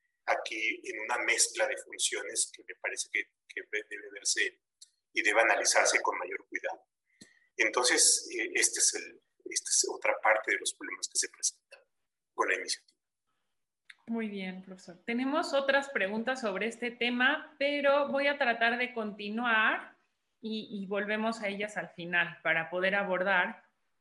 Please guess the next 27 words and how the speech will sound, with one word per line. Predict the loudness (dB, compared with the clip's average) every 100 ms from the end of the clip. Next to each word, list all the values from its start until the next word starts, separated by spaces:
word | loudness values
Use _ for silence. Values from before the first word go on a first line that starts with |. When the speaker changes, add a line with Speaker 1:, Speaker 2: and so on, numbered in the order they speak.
| _
Speaker 2:
otros | -8 -4 -4 -4 -4
temas. | -4 -2 -4 -4 -6
Muchas | -4 -2
gracias, | 2 0 0 -6
profesor | -8 -12 -10 -8
Roldán. | -6 -4 -4 -6 -14 _ _ _ _ _ -10
Eh, | -6 -4 -6 -10 -10
el | -8 -8
siguiente | -6 -4 -4 -4 -2
tema | 0 2 2
que | 0 0
queríamos | 0 0 0 -2
comentar | -4 -4 -2 2 2 2
y | 0
que | -2
es, | -2 -10 -12
y | -8
que | -6
son | -4 0
las | 0 2
tesis | -2 -2 -6 -6
que | -4 -4
estamos | -4 -4 -2 -2
viendo | -4 -2 -2
que | -4 -10 -2
cada | 2 4 4
vez, | 2 0 -2 -14